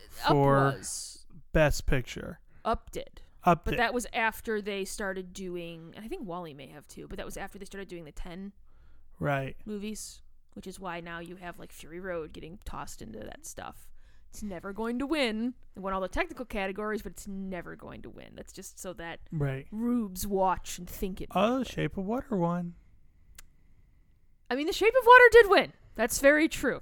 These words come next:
Speaker 1: That felt more, <sighs> 'cause that, that's an arty movie.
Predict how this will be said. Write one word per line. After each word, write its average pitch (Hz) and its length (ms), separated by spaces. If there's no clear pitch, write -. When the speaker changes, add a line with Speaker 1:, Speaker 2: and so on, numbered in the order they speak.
Speaker 1:
That 349 200
felt - 380
more, 220 1080
<sighs> - 1600
'cause - 580
that, 508 160
that's 508 220
an 262 140
arty - 340
movie. 143 600